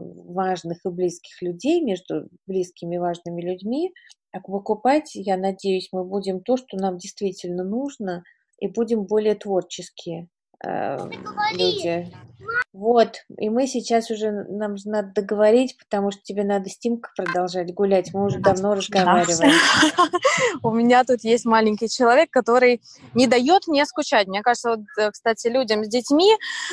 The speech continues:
Speaker 2: а, не стоит вопрос, чем бы заняться. <laughs>
Speaker 1: Да.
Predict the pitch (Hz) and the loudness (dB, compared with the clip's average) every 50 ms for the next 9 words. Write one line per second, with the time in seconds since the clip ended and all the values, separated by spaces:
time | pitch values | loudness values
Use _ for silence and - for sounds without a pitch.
0 | 330 285 _ - - 190 196 202 202 202 208 233 277 294 - - 381 427 427 440 | -10 -8 _ 2 4 6 6 6 6 4 4 2 0 2 4 4 6 8 8 6
1 | 320 269 269 254 - 302 311 269 285 - - - 269 269 269 247 220 233 196 240 | 8 6 6 6 6 4 2 2 2 0 -2 0 2 2 2 4 2 2 2 2
2 | 233 233 226 214 202 185 _ - - 208 196 190 247 - - - - - - - | 2 4 4 4 4 2 _ -2 0 0 2 2 0 -2 -4 -4 -6 -10 -10 -10
3 | 330 - - - - 175 175 185 175 170 165 165 165 165 156 151 151 160 | -8 -8 -8 -10 -4 2 4 4 6 6 6 4 4 4 2 0 -2 -4